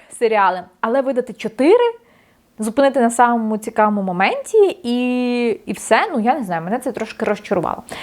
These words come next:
Я, я реально була би готовіша, якби це було, типу, по серії в тиждень, правда. Не знаю, як решта, але я би була б окей з цим. Е, це по-перше. А по-друге, е, слухайте, у нас це екранізація четвертої книжки.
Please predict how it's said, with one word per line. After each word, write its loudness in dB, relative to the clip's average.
Я, 4
я 4
реально 2
була 0
би -4
готовіша, 0
якби 0
це 2
було, -2
типу, -2
по 0
серії 0
в -12
тиждень, -10
правда. -4
Не 4
знаю, 4
як -2
решта, 0
але 2
я 6
би -6
була -4
б -8
окей 2
з -14
цим. -12
Е, 2
це -6
по-перше. -4
А 6
по-друге, 2
е, 4
слухайте, -4
у 0
нас 4
це 4
екранізація -2
четвертої -2
книжки. -18